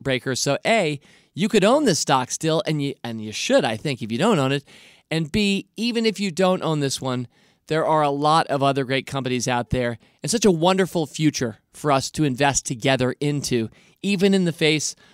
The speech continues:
of the pessimists and, of course, the occasional bear markets that will always strike and always be present. But that's part of what makes our wins possible and indeed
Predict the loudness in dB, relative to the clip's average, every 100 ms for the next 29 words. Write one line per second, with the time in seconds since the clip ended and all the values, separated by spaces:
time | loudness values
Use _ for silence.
0 | _ -4 -2 0 0 0 -2 -2 -2 -6
1 | -6 -4 -2 -2 -4 -4 -4 -4 -8 -4
2 | -4 -2 -2 -2 -2 0 0 -2 -4 -8
3 | -6 -4 -2 0 2 2 0 -4 -6 -6
4 | -6 -6 -2 -2 -2 -6 -8 -8 -8 -10
5 | -12 -20 _ _ -6 -4 -4 -6 -4 0
6 | 0 -2 -2 -2 -2 -4 -8 -12 _ _
7 | -2 2 4 4 2 -2 -4 -4 -2 -4
8 | -4 -4 -4 -4 -2 -2 -2 -6